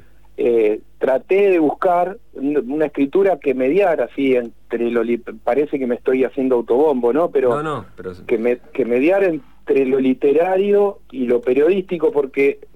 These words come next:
Speaker 1: lo periodístico está, para escribir una crónica, vos, bueno, lo, lo sabemos,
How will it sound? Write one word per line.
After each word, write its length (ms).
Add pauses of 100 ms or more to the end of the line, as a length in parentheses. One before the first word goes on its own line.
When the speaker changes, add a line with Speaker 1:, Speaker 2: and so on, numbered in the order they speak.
(120)
Speaker 1:
lo 160
periodístico 600
está, 400
para 160
escribir 220
una 120
crónica, 540 (140)
vos, 260 (180)
bueno, 320
lo, 160 (280)
lo 180
sabemos, 500